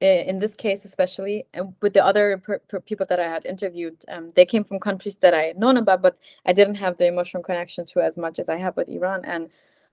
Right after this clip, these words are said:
talking to her, and also, obviously, we shared a lot about the current situation, um,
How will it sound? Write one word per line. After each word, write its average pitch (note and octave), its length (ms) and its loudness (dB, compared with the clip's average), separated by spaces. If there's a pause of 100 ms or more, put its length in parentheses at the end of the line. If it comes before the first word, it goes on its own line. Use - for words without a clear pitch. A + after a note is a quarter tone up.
(420)
talking F#3+ 320 2
to F#3+ 100 -2
her, G3+ 200 8
and F#3 200 -2
also, F3+ 280 0
obviously, F#3 420 -4
we F#3 100 -6
shared F3 340 2
a E3+ 120 0
lot E3+ 180 2
about D#3+ 260 -2
the D#3+ 100 -2
current F3+ 260 -6
situation, F3+ 720 -2
um, D#3+ 480 -8